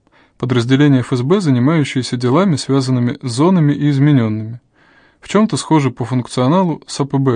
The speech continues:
Р. Фризеры. Измененные со способностью воздействия сверхнизкими температурами. Чума Л. Лесногорская чума.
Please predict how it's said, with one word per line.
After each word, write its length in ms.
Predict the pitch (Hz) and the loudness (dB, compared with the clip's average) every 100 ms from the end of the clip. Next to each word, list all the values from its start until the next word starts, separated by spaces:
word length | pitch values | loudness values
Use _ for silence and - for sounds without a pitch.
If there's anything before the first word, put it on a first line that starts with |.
| 110 | -2
Р. 140 | 113 _ _ _ _ _ _ _ _ _ _ | -10 _ _ _ _ _ _ _ _ _ _
Фризеры. 580 | - 165 139 120 117 - _ _ _ - | 0 2 2 -2 -6 -14 _ _ _ -8
Измененные 640 | 131 123 127 170 202 147 117 | -2 2 4 4 4 2 -2
со 120 | - | -8
способностью 600 | - 127 160 147 131 127 | -10 -2 0 0 -2 -4
воздействия 640 | 117 113 151 185 139 123 | -4 2 0 0 -2 -4
сверхнизкими 720 | - 131 120 135 165 - 143 | -2 -2 0 0 -2 0 -2
температурами. 840 | 135 135 139 139 135 120 113 117 - _ _ _ _ _ _ _ _ _ _ | 0 0 0 -2 -2 -6 -6 -12 -16 _ _ _ _ _ _ _ _ _ _
Чума 480 | - 127 139 185 - | -4 2 2 2 -2
Л. 300 | 131 113 117 _ _ | -4 -4 -6 _ _
Лесногорская 720 | 127 120 120 117 143 139 131 | -8 -4 -2 0 0 0 -4
чума. 400 | 120 135 117 113 | -2 -2 -2 -4